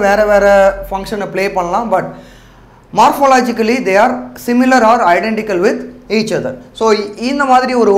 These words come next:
overall view நமக்கு கண்டிப்பா தெரியணும். டிஷ்யூஸ் அதை நம்ம மெரிஸ்டமேட்டிக் சொல்லலாம், இல்லைன்னா பெர்மனன்ட் சொல்லலாம். மெரிஸ்டமேட்டிக்னா they are gonna be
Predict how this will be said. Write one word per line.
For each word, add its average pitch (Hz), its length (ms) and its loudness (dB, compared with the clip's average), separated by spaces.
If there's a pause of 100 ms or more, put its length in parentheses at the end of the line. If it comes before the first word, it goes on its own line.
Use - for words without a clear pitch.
overall 233 420 2
view 214 200 -2
நமக்கு 190 280 -6
கண்டிப்பா 175 320 -4
தெரியணும். 151 360 -6
டிஷ்யூஸ் 226 360 -6 (260)
அதை 165 160 -8
நம்ம 170 200 -4
மெரிஸ்டமேட்டிக் 185 600 -6
சொல்லலாம், 185 300 0
இல்லைன்னா 175 260 -2 (560)
பெர்மனன்ட் 202 540 0
சொல்லலாம். 196 340 0 (540)
மெரிஸ்டமேட்டிக்னா 226 800 0 (840)
they 185 120 2
are 190 120 2
gonna 254 260 2
be 262 80 2